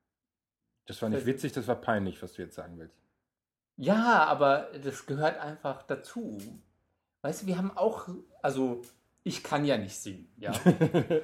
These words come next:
Speaker 2: Ich geb's ja offen zu und ich weiß noch, wie wir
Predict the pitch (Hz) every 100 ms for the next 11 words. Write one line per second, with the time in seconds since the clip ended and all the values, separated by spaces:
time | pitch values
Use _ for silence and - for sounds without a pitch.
0 | - - - - - 202 - 190 185 -
1 | 151 - 151 113 104 - 120 120 - 165
2 | - 143 131 147 147 156 147